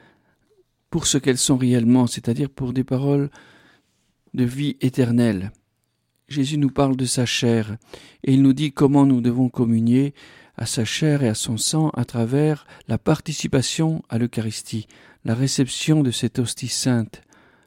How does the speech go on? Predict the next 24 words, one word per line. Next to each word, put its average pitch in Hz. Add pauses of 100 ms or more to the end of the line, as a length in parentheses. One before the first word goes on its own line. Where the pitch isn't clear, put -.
(100)
de 123
cette 131
hostie 131
sacrée. 117 (1040)
Et 131
le 127
catéchisme 147
de 131
l'Église 139
catholique, 139 (680)
dans 123
le 131
numéro 131
mille 131
trois 127
cent 151
soixante-deux 127
à 117
mille 120
trois 123
cent 131
soixante-six, 117 (400)
nous 120
dit : « 107